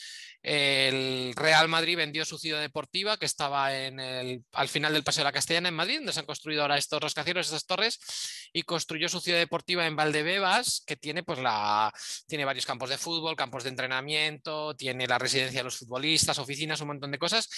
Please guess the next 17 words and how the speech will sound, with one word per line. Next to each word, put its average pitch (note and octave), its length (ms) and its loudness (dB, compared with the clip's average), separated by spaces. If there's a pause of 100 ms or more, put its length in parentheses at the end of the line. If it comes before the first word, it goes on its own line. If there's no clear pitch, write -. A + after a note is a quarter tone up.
(160)
en C#3 140 -2
un D3+ 40 2
espacio D#3+ 320 -2
muy D#3+ 160 2
ampliado, E3 440 2
pues D#3 180 -4
es C#3+ 120 -6
uno D#3 120 -6
de D#3 80 -2
los D3 120 -4
pocos D#3 260 -8
proyectos D3+ 580 -2
que C3+ 100 -4
yo C#3 120 0
conozco D3+ 500 0
en C3 140 -4
España C#3+ 420 0